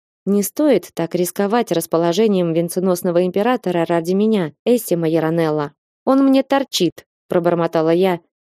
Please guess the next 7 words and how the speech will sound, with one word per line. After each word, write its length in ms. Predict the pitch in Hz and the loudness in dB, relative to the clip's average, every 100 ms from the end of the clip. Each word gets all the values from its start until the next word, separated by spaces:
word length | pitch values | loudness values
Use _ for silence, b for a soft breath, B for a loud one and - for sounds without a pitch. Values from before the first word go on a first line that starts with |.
| - | -4
зная, 420 | 196 247 285 185 | 0 2 2 0
что 180 | - 220 | -2 -2
никто 360 | 233 220 - | 0 -2 -2
не 120 | 302 269 | 0 0
поймет. 540 | 226 214 165 147 - _ _ _ | 0 0 0 -4 -8 _ _ _
"Пойдемте 560 | 220 226 277 311 220 165 | 0 2 2 0 0 -2
же, 200 | 160 | -2